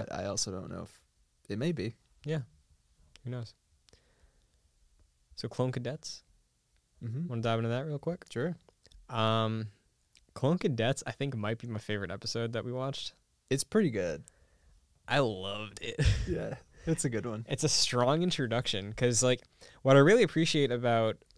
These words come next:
Speaker 2: the f-, four episodes we watched so far is that, like, none of them are really about familiar characters so far.
Speaker 1: No. Yeah. These, th-, this is the one with all of the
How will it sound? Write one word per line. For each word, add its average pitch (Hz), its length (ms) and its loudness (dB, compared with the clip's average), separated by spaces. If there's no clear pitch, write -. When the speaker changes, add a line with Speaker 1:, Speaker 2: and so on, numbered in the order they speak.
Speaker 2:
the 113 640 0
f-, - 340 -14
four 139 500 2
episodes 117 400 -2
we 110 60 -4
watched 104 240 -2
so 117 120 -4
far 101 240 -4
is 104 100 -6
that, 104 180 -2
like, 104 240 -4
none 117 280 0
of 170 80 2
them 190 240 0
are 143 120 2
really 131 320 0
about 113 440 0
familiar 113 540 -4
characters 104 520 -6
so - 120 -8
far. - 340 -14
Speaker 1:
No. 113 280 -6
Yeah. 107 200 -10
These, 151 200 0
th-, 147 180 -8
this 156 240 0
is 143 100 -4
the 131 100 -4
one 120 280 -4
with 110 340 -8
all 113 220 -6
of 107 140 -14
the 98 300 -10